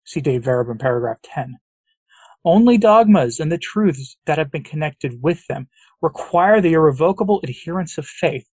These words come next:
because in this case the magisterium enjoys the highest degree of infallibility,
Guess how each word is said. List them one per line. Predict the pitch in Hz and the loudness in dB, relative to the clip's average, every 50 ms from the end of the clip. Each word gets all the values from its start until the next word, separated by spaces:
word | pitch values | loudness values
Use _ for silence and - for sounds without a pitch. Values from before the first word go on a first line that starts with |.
| _ _ _ - - - - _ | _ _ _ -20 -20 -20 -8 _
because | - 170 - - 208 180 170 | -6 -4 0 2 2 2 2
in | - 214 196 196 208 | 0 2 4 6 6
this | 226 214 - - | 6 4 2 -2
case | - - - 202 226 208 - | -6 -6 -4 -4 -4 -4 -6
the | - 165 | -6 -6
magisterium | 147 147 156 175 190 196 202 - - - - 190 196 208 214 208 196 | -4 -4 -4 -6 -6 -6 -8 -8 -8 -4 -2 -2 0 0 0 0 -2
enjoys | 175 147 135 180 185 196 190 | -2 -4 -6 -6 -6 -6 -8
the | - - | -10 -14
highest | - - - 196 220 214 214 - - | -16 -8 -4 -2 -2 -2 -2 -4 -6
degree | - 180 - - 165 175 190 190 | -10 -10 -8 -4 -4 -2 0 0
of | 175 160 | -2 -2
infallibility, | 165 151 - - 160 160 160 160 147 147 147 143 135 123 - - - | -4 -6 -4 -2 -2 0 0 0 -2 -2 -4 -4 -4 -8 -10 -14 -18